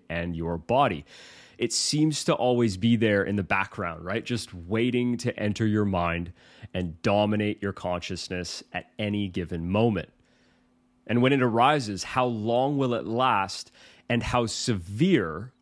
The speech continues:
will the state of suffering be? Welcome to Rays of Consciousness. My name is Zach Michael,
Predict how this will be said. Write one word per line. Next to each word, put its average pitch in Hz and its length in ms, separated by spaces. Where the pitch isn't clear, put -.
will 123 320
the 139 100
state 98 400
of 107 100
suffering 101 520
be? - 260
Welcome 160 640
to 156 200
Rays 107 640
of 95 140
Consciousness. - 880
My 120 180
name 139 180
is 123 80
Zach 110 320
Michael, 131 480